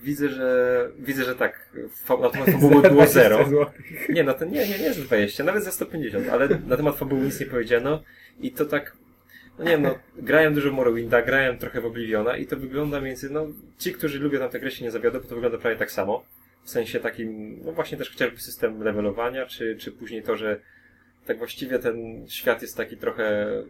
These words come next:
Speaker 1: jest wiele możliwości, jest wielki, mo-, da się zwiedzać, ale myślę, że będzie znowu słabo zaludniony i będzie mało, mało treściwy, więc będzie po prostu nieco pusty. E, ale to, co na mnie wielkie wrażenie zrobiło, to,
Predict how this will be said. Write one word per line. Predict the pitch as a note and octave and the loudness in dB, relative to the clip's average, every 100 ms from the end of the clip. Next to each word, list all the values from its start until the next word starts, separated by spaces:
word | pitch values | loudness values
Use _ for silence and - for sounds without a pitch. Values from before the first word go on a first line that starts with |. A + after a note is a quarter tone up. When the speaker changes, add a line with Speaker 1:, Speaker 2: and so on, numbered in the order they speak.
| - | -10
Speaker 1:
jest | C3 A#2 | -4 -4
wiele | A#2+ A#2 A2+ | 0 0 0
możliwości, | A2 G#2 A#2+ C3+ - A2+ | -2 -6 -6 -6 -6 -6
jest | G2+ | -4
wielki, | G#2+ B2+ C3 - B2 A2+ | -4 -4 -6 -10 -14 -10
mo-, | A2 A2 | -8 -6
da | G#2+ | -6
się | A#2 | -10
zwiedzać, | G#2+ A#2+ C#3+ D#3+ - - | -6 -4 -2 -4 -8 -6
ale | C3 C3+ C3+ C3+ _ _ | -4 -2 -4 -6 _ _
myślę, | C3 - C#3 | -12 -6 -6
że | B2 | -6
będzie | B2+ A#2+ | -8 -6
znowu | B2+ B2 A#2 A2+ A2 _ | -4 -4 -4 -8 -12 _
słabo | - C3+ B2 | -6 -4 -2
zaludniony | A2+ A2+ A2 B2 B2+ B2 | -2 -4 -4 -4 -4 -4
i | A#2+ | -4
będzie | A#2+ A#2 A#2 | -4 -4 -4
mało, | A#2 A2+ A2 A2 _ _ _ - | -2 0 -2 -4 _ _ _ -6
mało | A2+ G#2+ | -4 -2
treściwy, | A2 G#2+ - G#2+ C3 | -6 -12 -10 -8 -8
więc | C3+ A#2 | -10 -8
będzie | A#2 A#2 A2 A2 - - - - _ - - - | -8 -6 -8 -8 -16 -20 -20 -20 _ -20 -20 -12
po | |
prostu | - - B2+ - | -6 -6 -8 -12
nieco | D#3 A#2+ B2+ - | -8 -6 -6 -6
pusty. | G#2 - - D#3+ - _ _ _ _ _ _ - | -8 -8 -4 -4 -6 _ _ _ _ _ _ -2
E, | B2 B2+ C3 C3+ C3+ - _ - | 2 4 2 -4 -10 -18 _ -4
ale | B2 B2+ B2 - | 2 4 2 -2
to, | - | -10
co | - | -6
na | C3 | -4
mnie | A#2 | -2
wielkie | B2+ - | -2 -4
wrażenie | A2+ A2 A2 | -8 -6 -8
zrobiło, | G#2+ G#2+ G#2+ A#2+ | -8 -8 -4 -4
to, | - B2 A#2 A2+ A2+ A2+ A2 A2 | 0 0 2 2 2 0 -2 -8